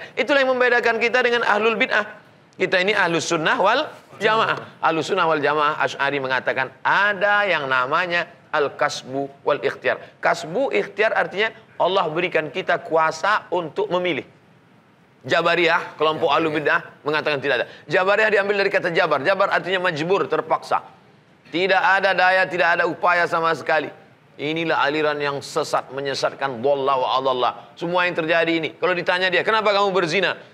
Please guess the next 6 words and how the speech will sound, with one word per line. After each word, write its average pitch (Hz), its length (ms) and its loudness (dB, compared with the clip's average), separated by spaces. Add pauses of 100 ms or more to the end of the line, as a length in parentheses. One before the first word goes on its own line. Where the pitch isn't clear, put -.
(160)
"Ini 131 400 -4
adalah 120 240 -4
takdir." 107 800 -6 (240)
"Kenapa 233 240 2
kamu 233 240 4
mabuk?" 240 280 4